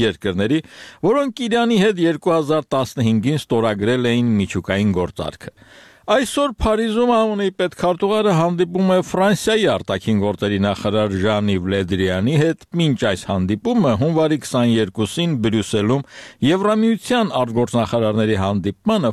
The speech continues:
Ֆրանսիայի արտգործնախարարը Թեհրանին մեղադրել էր մակ-ի բանաձևը խախտելու մեջ։ Այդ բանաձևով Իրանը պետք է զերծ մնար բալիստիկ հրթիռների փորձարկումներից, հրթիռներ, որոնք ունակ են ատոմային մարտագլխիկներ կրել։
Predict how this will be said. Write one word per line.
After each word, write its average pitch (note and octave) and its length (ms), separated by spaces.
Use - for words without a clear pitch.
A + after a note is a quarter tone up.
Ֆրանսիայի A3+ 560
արտգործնախարարը F#3 840
Թեհրանին D3+ 600
մեղադրել D#3+ 580
էր F2+ 160
մակ-ի A2 460
բանաձևը G#2+ 560
խախտելու D3+ 640
մեջ։ - 180
Այդ B2 220
բանաձևով A#2 640
Իրանը A3+ 320
պետք A#3+ 320
է F3+ 60
զերծ E3+ 400
մնար A2+ 380
բալիստիկ A#2+ 640
հրթիռների G#2 720
փորձարկումներից, F#2 1200
հրթիռներ, A2+ 720
որոնք A2+ 280
ունակ A#2 400
են A2 220
ատոմային G2 500
մարտագլխիկներ F2+ 960
կրել։ D2 260